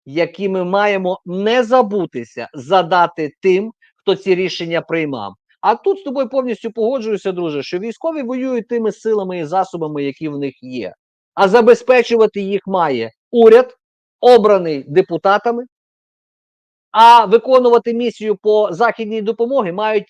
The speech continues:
депутати, політики, парламентарі всіх рівнів, а не лише одна особа. Зеленський, до речі, Зеленський зайнятий, тому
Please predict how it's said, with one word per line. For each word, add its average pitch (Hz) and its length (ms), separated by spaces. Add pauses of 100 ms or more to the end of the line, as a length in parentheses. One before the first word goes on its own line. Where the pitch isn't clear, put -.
(120)
депутати, 220 640
політики, 214 600
парламентарі 208 640
всіх 202 320
рівнів, 233 460 (600)
а 226 180
не 233 260
лише 240 420
одна 220 520
особа. 156 600 (320)
Зеленський, 170 720
до 180 80
речі, 175 200
Зеленський 151 340
зайнятий, 147 440 (600)
тому 196 800